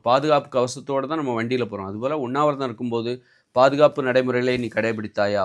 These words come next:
வயிற்றுப்புண், வாய் நாற்றம் ஏற்படுவதை தடுப்பதற்கு உன்னிடம் எந்த, என்ன, என்ன செய்கிறாய் அப்படின்னா, நான் உண்ணாவிரதம் இருக்கும் பொழுது, உண்ணாவிரதத்தை முடித்தவுடன் நான் சாப்பிடுவது மணத்தக்காளி கீரை, நான் சாப்பிடுவது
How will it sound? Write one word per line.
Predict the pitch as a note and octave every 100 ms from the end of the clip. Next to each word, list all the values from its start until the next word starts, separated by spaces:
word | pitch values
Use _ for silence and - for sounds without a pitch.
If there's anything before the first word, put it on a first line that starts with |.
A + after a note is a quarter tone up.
| F#2
வயிற்றுப்புண், | B2+ B2+ A2+ C3+ A2+
வாய் | A#2+ B2
நாற்றம் | A#2 B2+ A#2
ஏற்படுவதை | G#2+ A#2 A2+ A#2 E3 _ _ _
தடுப்பதற்கு | A#2+ B2+ C#3 B2+ A#2 D3
உன்னிடம் | B2 B2 C3+ D3+ _ _ - A#2
எந்த, | C3+ C3+ A#2+ A2
என்ன, | A#2+ C#3 C3 A#2 G2+ F#2+ G#2
என்ன | B2 D#3 B2+
செய்கிறாய் | A2+ G2+ G2+ F#2+
அப்படின்னா, | G2 G#2+ A2 C#3 _ _ _ -
நான் | A#2+ A#2+
உண்ணாவிரதம் | C3 D#3 C#3+ B2+ A2+
இருக்கும் | G#2+ A2
பொழுது, | G#2 G2 G2+ - _
உண்ணாவிரதத்தை | A#2+ C#3+ C#3+ B2+ A#2+
முடித்தவுடன் | A#2 A2+ A#2 A2 A2+ A#2 _ A2+
நான் | A#2+ B2+
சாப்பிடுவது | A#2+ A2+ A#2 A2+
மணத்தக்காளி | G#2 G#2+ A2+ G#2 G2 F#2+
கீரை, | F#2+ D#2 - _ _ A2
நான் | B2+ B2
சாப்பிடுவது | A#2 A2 A2